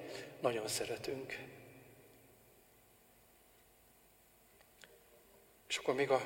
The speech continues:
szeretetnek a mértékéről, ö, egy, ö, gondolat. „Életét,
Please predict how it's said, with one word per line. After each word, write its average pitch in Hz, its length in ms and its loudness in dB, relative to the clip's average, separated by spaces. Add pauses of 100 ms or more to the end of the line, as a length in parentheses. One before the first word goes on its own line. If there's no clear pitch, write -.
(240)
szeretetnek 139 680 2
a 120 260 6
mértékéről, 120 960 4 (200)
ö, 117 240 4 (240)
egy, - 420 -8
ö, 117 360 -2
gondolat. 123 580 4 (2000)
„Életét, 127 680 8